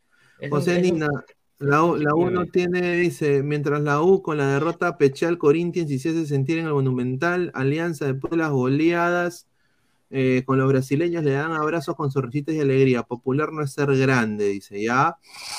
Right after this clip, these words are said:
Speaker 2: Leonardo Palomino, ahora resulta que los once titulares del Corinthians y el equipo que jugó la Copa Brasil era titular.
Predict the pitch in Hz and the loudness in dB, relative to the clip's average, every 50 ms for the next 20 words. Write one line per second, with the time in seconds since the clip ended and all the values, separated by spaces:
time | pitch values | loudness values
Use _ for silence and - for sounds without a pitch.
0 | - - - - 135 135 139 151 160 165 160 - 156 139 135 127 131 151 170 185 | -14 -16 -4 0 2 2 4 4 2 0 0 0 2 2 2 2 2 0 0 0
1 | 185 190 185 175 - 143 151 160 180 170 160 143 135 165 160 170 170 - 160 135 | 0 0 -2 0 0 0 0 0 -2 -2 -2 -2 -2 -4 -6 -6 -6 -4 -4 -2
2 | 131 135 156 151 139 180 - - 143 131 139 151 170 170 170 - - 131 139 165 | -2 -4 -6 -8 -10 -12 -8 -4 -2 0 0 0 0 -2 -2 0 2 2 2 0
3 | 170 165 - 175 156 139 123 127 123 - 156 151 165 165 147 139 - - 139 147 | -2 -2 -2 0 0 2 2 0 0 -4 -6 -12 -12 -12 -12 -8 -2 2 2 2
4 | 160 151 147 160 156 160 151 147 139 - - 160 165 165 - - 147 147 147 147 | 2 0 -2 -2 -2 0 0 0 -2 -2 -2 -2 -2 -2 -2 -2 -2 -2 -2 -2
5 | 139 135 123 - 123 110 104 98 98 - | -4 -6 -8 -8 -8 -8 -8 -8 -8 -10